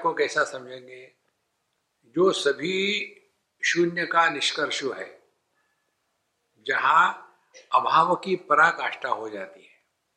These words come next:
जैसे पानी में पृथ्वी की, पृथ्वी का अभाव हो गया, शून्य माने अभाव। फिर, अम, ज-, अग्नि में इन दोनों का अभाव हो गया।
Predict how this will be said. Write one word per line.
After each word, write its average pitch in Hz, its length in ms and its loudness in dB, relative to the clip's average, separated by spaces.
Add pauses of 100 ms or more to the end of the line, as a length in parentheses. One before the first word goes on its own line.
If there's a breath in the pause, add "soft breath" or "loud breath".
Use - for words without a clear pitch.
(1300)
जैसे 151 180 -4
पानी 156 440 2
में 165 460 -4
पृथ्वी - 600 -8
की, 156 200 -4
पृथ्वी 147 460 -10
का 143 120 -2
अभाव 117 440 0
हो 104 120 -14
गया, 95 240 -20 (1000)
शून्य 143 280 -12
माने 123 320 -20
अभाव। - 420 -20 (1200)
फिर, 156 640 -6 (760)
अम, 123 640 -12
ज-, 107 340 -20 (180)
अग्नि 151 360 -2
में 160 320 -2
इन 143 260 -2
दोनों 151 280 2
का 143 140 -2
अभाव 117 420 2
हो 110 140 -14
गया। 95 220 -12